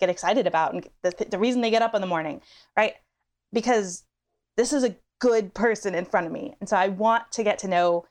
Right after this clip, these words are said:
them, and I wanna be able to communicate to them, "Hey, here's why I'm passionate about this." 'Cause, you know, you probably care about human beings 'cause you're human,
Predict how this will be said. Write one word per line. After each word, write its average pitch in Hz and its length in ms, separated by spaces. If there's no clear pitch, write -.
them, 214 440
and 202 100
I 196 60
wanna 208 180
be 233 60
able 226 120
to 202 40
communicate 202 460
to 190 60
them, 175 300
"Hey, - 300
here's 269 320
why 175 260
I'm 160 140
passionate - 400
about - 240
this." - 240
'Cause, 180 320
you 196 60
know, 180 220
you 190 240
probably 254 460
care 240 180
about 220 180
human 226 280
beings 226 420
'cause 165 340
you're 185 140
human, 196 480